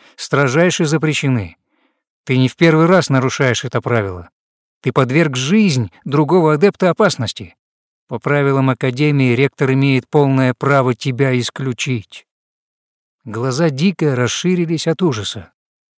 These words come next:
«Нет, я прошу вас, только не это. Он не может так со мной поступить.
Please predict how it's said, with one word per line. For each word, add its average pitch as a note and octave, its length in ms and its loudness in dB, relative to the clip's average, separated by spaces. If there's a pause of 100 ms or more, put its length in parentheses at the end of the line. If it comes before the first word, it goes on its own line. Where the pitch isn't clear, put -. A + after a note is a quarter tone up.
(540)
«Нет, D#3+ 480 2
я D3+ 220 2
прошу F#3+ 460 -2
вас, E3 300 -4 (380)
только G#3+ 340 2
не A#3+ 260 4
это. C#3+ 340 0 (800)
Он G3+ 180 4
не G#3 100 6
может A3+ 300 2
так A3+ 180 -2
со B3 120 -4
мной A3+ 180 2
поступить. G3+ 640 -4